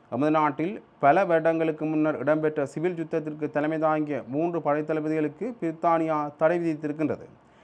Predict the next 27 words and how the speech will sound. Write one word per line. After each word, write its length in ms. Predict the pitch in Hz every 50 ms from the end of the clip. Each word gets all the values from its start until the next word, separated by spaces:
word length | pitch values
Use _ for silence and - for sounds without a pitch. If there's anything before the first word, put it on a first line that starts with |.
| _ _ -
இது 280 | 110 117 135 175 202 202
சர்வதேசம் 540 | 202 - 139 143 156 175 175 165 165 160
தொடர்பான 460 | 160 160 156 156 151 160 156 156 151 139
பிரித்தானியாவின் 720 | 147 147 151 156 165 156 160 160 160 160 156 151 151 147 - -
இரட்டை 340 | 131 143 170 165 175 185
நிலைப்பாட்டையே 640 | 175 170 170 165 160 - 160 160 156 160 160 160 156
காட்டுகின்றது" 560 | 151 151 147 151 151 156 156 156 156 156 151
என்று 180 | 156 151 151 151
அவர் 140 | 147 147 143
தெரிவித்துள்ளார் 640 | 151 156 156 156 156 165 156 156 156 151 151 156 156
என்றவாறாக 500 | 151 156 151 156 156 151 156 151 156 156
அந்த 160 | 214 208 151
செய்தி 240 | 120 - 123 120 120
தொடர்ந்து 300 | 123 143 156 165 165 160 160
செல்கின்றது. 400 | 185 185 196 180 147 104 - - - - - _ _ _ _ _ _ _ _ _ _ _ _ - _ _ _ _ _ _ _ -
முதற் 260 | 113 127 156 156 156
பக்கத்தில் 280 | 165 156 156 147 156 156
அமைந்துள்ள 360 | 156 156 160 156 160 156 156
மற்றொரு 420 | 156 151 147 - 160 165 160 160
முக்கிய 280 | 156 151 151 - 170 160
செய்தியாக, 600 | 156 170 156 156 165 165 156 147 - 101 85 - 104 127 156 165 - - _ _ _ _ _ _ - - - _ -
மனித 380 | 107 110 123 143 156 170 175 180
உரிமைகள் 380 | 175 165 170 170 165 165 156
பற்றி 280 | 151 160 156 151 156 147
பேச 420 | 143 - 156 156 151 156 - 208
பிரிட்டனுக்கு 560 | 214 - 180 165 156 170 165 165 156 156 156 151
தகுதியில்லை, 520 | 165 160 160 160 156 160 156 135 104 87